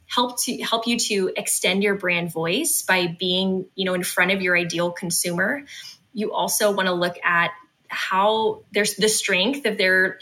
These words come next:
engagement with their consumers outside of, or their followers outside of sponsored content. So just generally, you know, are they a trusted source? Do they,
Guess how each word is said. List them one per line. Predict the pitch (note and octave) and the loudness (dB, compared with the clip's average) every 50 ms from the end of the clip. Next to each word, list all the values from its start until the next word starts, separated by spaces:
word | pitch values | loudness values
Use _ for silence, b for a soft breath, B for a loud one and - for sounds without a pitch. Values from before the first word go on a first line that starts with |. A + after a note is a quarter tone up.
| - | -4
engagement | F#3+ F#3+ F#3 E3+ - F3+ F3 - - G#3+ G#3+ - | -2 -2 -2 -2 -2 -2 -2 -2 -2 -2 -2 -2
with | A3 A#3 A#3 | -2 -2 0
their | G#3+ G#3+ | 0 0
consumers | G#3+ - A3 G#3+ G3+ - - A3 A3 A3+ A#3 A#3+ A#3+ A#3+ - | 0 0 0 0 0 0 0 0 2 2 2 2 2 0 2
outside | - - F#3+ F#3 - - - - F#3+ F3+ F3+ F3+ G3+ G3+ | 2 2 2 2 0 0 -2 0 0 0 2 2 2 2
of, | G3+ F#3+ F#3+ F#3 F3 - - | 2 2 2 0 -2 -4 -4
or | - F3+ | -4 0
their | E3+ E3+ F3+ | 2 2 0
followers | F#3 - G3 F3+ F#3 G3+ G#3 G#3 G3+ G#3 G#3+ G3+ - | 2 2 0 2 2 2 2 2 2 2 0 0 0
outside | - E3 F3+ E3+ - - F#3+ E3+ E3+ F3 | 0 -2 0 0 0 0 0 0 2 2
of | F#3 F3+ | 0 0
sponsored | - - - F#3 G3 G3 - G#3+ G3+ G#3 | 0 -2 -2 -2 -2 0 0 -2 -2 -2
content. | - F#3+ G3+ G#3+ G#3+ - A3+ A#3 A#3+ - | -2 -2 -2 -2 -2 -2 -2 -2 -2 -4
So | - - F#3+ F#3 F#3 F#3 F#3 B B B B B B B | -2 0 0 0 0 0 -2 B B B B B B B
just | - C4 C4+ C4 - | -4 -2 -2 -2 0
generally, | - A3 G#3 G3+ A#3+ B3 G#3 F#3 F#3 F3 E3+ - - | 0 2 2 4 4 2 2 2 2 2 0 -2 -2
you | - F#3+ | -2 0
know, | F#3 F#3 E3+ | 0 2 0
are | - - F#3+ G3 F#3+ | 0 2 2 2 4
they | G#3 G#3 | 4 2
a | G#3 G#3 | 0 0
trusted | - - G3 G3 - - G#3 F3+ E3+ | -2 -4 -2 -2 -2 -2 -2 -2 -2
source? | - - F3+ G#3 G#3+ - - - - - | -2 0 0 0 0 0 -2 -2 -2 -2
Do | G3 - F3+ F#3 F#3 | -4 -4 -2 -2 0
they, | F#3 G3 F#3+ F#3+ F#3+ F#3+ F#3+ F#3 F#3 - | 2 2 2 4 4 4 2 2 0 -2